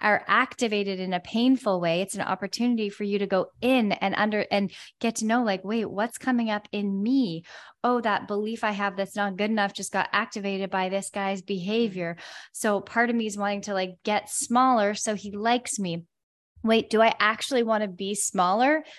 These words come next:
Speaker 1: Fuck no. For anybody? No, I hope not. <laughs> And if you do, come work with Catherine or I, 'cause it is, like, you are me-, meant to be all of who you are. And you're so much more than you could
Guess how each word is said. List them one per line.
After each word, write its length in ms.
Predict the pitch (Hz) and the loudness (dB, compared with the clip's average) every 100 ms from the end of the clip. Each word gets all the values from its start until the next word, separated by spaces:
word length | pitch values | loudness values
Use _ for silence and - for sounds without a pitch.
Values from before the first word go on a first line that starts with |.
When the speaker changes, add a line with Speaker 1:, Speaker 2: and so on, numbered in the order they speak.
| - | -20
Speaker 1:
Fuck 360 | - 403 311 294 | 2 4 4 4
no. 480 | 254 196 180 180 - - - | 6 8 6 2 -6 -18 0
For 120 | 285 | 4
anybody? 680 | - 240 269 320 339 370 381 - | 6 4 4 4 4 2 0 0
No, 360 | 349 381 240 202 | 4 6 6 4
I 100 | 269 | 2
hope 220 | 320 311 | 2 0
not. 280 | 233 190 180 | -2 -2 -2
<laughs> 40 | - | 0
And 200 | 302 247 | 0 0
if 160 | 311 | -2
you 160 | 285 277 | -2 -2
do, 400 | - 247 302 349 - - - - | 0 2 2 0 -4 -10 -12 -6
come 320 | 247 262 277 | 2 4 4
work 220 | 262 294 | 2 -2
with 140 | 269 277 254 | -6 -6 -4
Catherine 360 | 240 262 214 | -4 -4 -4
or 60 | 185 | -2
I, 200 | 175 180 | 0 -2
'cause 320 | 185 233 196 - - - - | 0 -2 -2 -6 -12 -14 -6
it 240 | - 233 226 | 0 0 2
is, 400 | 226 214 208 - 202 | 0 0 -4 -6 -2
like, 220 | 208 208 | -2 -2
you 260 | 202 240 | -4 0
are 160 | 233 220 | 2 2
me-, 220 | 214 180 - - | 2 -2 -4 -2
meant 340 | 214 220 269 - | 2 2 2 -2
to 80 | 202 | -2
be 260 | 220 226 | 0 0
all 220 | - 208 | 2 0
of 120 | 220 - | 0 -2
who 100 | 214 | -2
you 120 | 208 | 2
are. 100 | 208 | 0
And 120 | 196 | 0
you're 100 | 196 | -2
so 240 | - 226 | 0 2
much 260 | 240 277 262 | 4 2 0
more 280 | 190 202 220 | 0 0 2
than 160 | 202 | 0
you 120 | 185 | -2
could 140 | 180 | -4